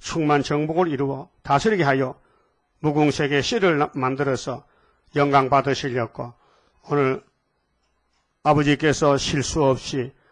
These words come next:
완전한 신이기 때문에 정한 대로 행하셨나이다. 이제 이 밤에 북방 군대 다 꺾어버리고,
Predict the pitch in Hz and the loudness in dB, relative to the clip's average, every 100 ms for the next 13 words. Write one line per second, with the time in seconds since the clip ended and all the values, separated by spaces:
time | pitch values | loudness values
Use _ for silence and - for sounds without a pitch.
0 | _ - 139 151 147 139 - 160 123 131 | _ 0 2 4 4 2 2 0 -2 -6
1 | 139 127 135 131 - _ _ _ _ - | -8 -8 -8 -12 -18 _ _ _ _ -2
2 | 151 151 139 135 123 139 _ _ - - | 2 4 4 4 2 -2 _ _ -10 -4
3 | 139 127 - 127 131 127 120 123 120 _ | 0 0 0 -2 -2 -2 -4 -8 -16 _
4 | _ _ _ 165 143 143 - 139 139 139 | _ _ _ -4 0 0 0 0 2 2
5 | 135 - _ _ _ _ - 170 - 160 | 2 -2 _ _ _ _ -6 -2 0 2
6 | 151 151 147 139 143 _ _ _ - 139 | 2 0 2 0 0 _ _ _ -2 2
7 | 135 190 165 156 151 139 131 123 131 | 2 2 4 4 6 4 2 -2 -10